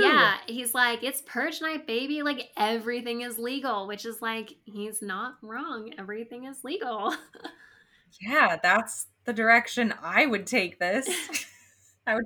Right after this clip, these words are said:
Speaker 2: wanna party.
Speaker 1: Yeah, and I, and that's the attitude of, like, everyone on Staten Island here. Like, they just wanna party. I would wanna party.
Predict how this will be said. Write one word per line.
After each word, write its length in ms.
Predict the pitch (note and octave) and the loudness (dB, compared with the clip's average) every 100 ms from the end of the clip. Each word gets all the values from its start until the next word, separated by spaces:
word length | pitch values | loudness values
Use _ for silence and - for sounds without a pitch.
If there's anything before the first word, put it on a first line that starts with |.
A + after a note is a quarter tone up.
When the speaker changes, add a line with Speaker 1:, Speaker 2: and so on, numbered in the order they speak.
| - | 0
Speaker 2:
wanna 240 | A#3 B3 | 4 4
party. 720 | G#3+ - G3+ D4 F3 E3+ G#3+ - _ _ | 4 6 6 6 2 -2 -4 -6 _ _
Speaker 1:
Yeah, 540 | - A#3 A#3 D#4 C#4+ - | -8 -2 0 2 0 0
and 100 | C4+ | -2
I, 200 | C4+ A#3 - | -2 -6 -8
and 140 | C4 C4+ | -6 -4
that's 200 | D4+ - | -6 -6
the 120 | G4 - | -6 -4
attitude 480 | - G#3 A#3+ - B3+ | -2 -2 -4 -8 -8
of, 160 | C4 B3 | -8 -8
like, 200 | B3+ - | -10 -8
everyone 380 | F#3+ E4+ D#4 G#3+ | -8 -6 -6 -6
on 140 | G#3 | -8
Staten 300 | - F#3+ F#3+ | -8 -8 -8
Island 320 | F#3 F#3+ F#3+ | -8 -8 -10
here. 220 | - F#3 F#3+ | -10 -10 -8
Like, 220 | F#3+ F#3+ | -10 -10
they 120 | A3 | -10
just 160 | A3+ C4+ | -10 -14
wanna 240 | C#4+ A3 | -12 -14
party. 400 | A3+ A3 B3 G#3 | -10 -8 -6 -2
I 140 | G#3 A#3+ | 0 -2
would 80 | F#4 | -4
wanna 200 | G3+ F3+ | -8 -10
party. 480 | F3 E3 F3 C4 | -12 -12 -12 -14